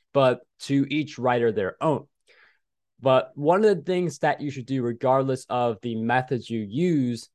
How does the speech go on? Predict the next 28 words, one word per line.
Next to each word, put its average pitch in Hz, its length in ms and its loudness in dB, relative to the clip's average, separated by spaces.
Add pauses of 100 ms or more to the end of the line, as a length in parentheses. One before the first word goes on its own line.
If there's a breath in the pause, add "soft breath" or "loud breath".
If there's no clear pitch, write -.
(140)
to 123 200 -6
reach 131 420 -4
five 135 360 2
thousand 123 400 0
words 113 380 -2
per 101 240 -6
day 131 540 0 (280)
or 110 220 -2
get 117 240 -4
closer 120 400 -2
to 113 180 -14
that 101 240 -6
level, 135 420 2 (260 soft breath)
is 120 200 -6
to 117 140 -10
track 139 580 0
your 131 220 -4
progress 120 800 0
every 117 340 -4
single 117 400 -8
day. 113 360 -2 (1080)
Tracking 160 840 0 (600)
your 117 640 2 (320)
word 143 400 4
output 113 460 0 (720)
helps 131 340 -2
you 123 80 -8
see 131 640 -6